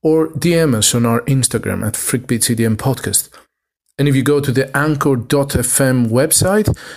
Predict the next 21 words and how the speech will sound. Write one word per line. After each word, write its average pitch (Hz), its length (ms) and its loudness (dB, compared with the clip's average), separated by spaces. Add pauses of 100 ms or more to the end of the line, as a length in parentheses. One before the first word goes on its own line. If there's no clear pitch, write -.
you 165 100 0
can 180 200 0
even 180 340 2
leave 180 160 2
us 185 180 2
a 175 60 0
voice 175 340 2
message 175 640 0
and 120 380 0
a 127 220 2
rant. 120 500 0 (300)
That's - 240 0
easy. 117 400 0 (1000)
Until 127 280 0
next 135 320 0
time, 190 420 0
remember, 127 680 0 (800)
get 143 180 -2
your 120 80 0
freak - 340 -2
on. - 460 -4